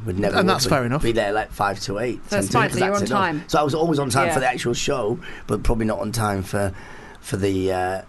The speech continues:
Speaker 1: promoter or whatever you were doing. So they're always, they'd always panic, don't they? But I think they, uh,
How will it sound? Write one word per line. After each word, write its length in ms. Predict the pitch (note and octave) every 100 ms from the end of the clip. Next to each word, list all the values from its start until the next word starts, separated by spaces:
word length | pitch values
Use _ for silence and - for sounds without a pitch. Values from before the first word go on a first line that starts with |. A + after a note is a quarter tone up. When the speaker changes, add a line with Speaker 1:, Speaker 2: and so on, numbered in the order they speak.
| -
Speaker 1:
promoter 440 | - F#2+ F#2+ F#2+ G2
or 120 | F2+
whatever 220 | F2+ A2
you 80 | F#2
were 40 | F2+
doing. 220 | G2 F#2
So 140 | -
they're 160 | G#2+ G2
always, 380 | F#2+ F#2+ F#2+ - - - -
they'd 100 | A2
always 220 | A2 G2+
panic, 460 | - - G2+ G#2 G#2
don't 240 | G#2 G2+ G2
they? 160 | G2 - - - - - -
But 120 | - C3
I 20 |
think 200 | F3+ F3+
they, 300 | C#3+ B2+ -
uh, 60 | E3+